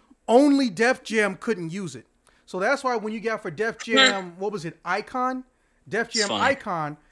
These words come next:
Speaker 1: it was nothing like Fight for New York or, uh, Vendetta, which people were actually liking these games.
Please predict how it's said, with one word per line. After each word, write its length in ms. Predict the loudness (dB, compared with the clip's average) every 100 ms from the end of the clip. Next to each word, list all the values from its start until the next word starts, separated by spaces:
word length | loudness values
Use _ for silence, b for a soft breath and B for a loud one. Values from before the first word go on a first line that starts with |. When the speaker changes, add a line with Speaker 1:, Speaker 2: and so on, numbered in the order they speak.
| b b
Speaker 1:
it 80 | -2
was 220 | 0 0
nothing 340 | -2 -4 -6 -4
like 240 | -4 -6
Fight 300 | -4 -4 -4
for 120 | -6
New 120 | -8 -8
York 400 | -4 -4 -4 -4
or, 380 | -2 -2 -4 -4
uh, 220 | -4 -4
Vendetta, 560 | -4 -6 -6 -6 -6 -8
which 320 | -8 -10 -12 b b
people 280 | -4 -4 -2
were 100 | -2
actually 360 | -2 -4 -8 -6
liking 300 | -4 -4 -6
these 160 | -8 -6
games. 460 | -8 -8 -14 -20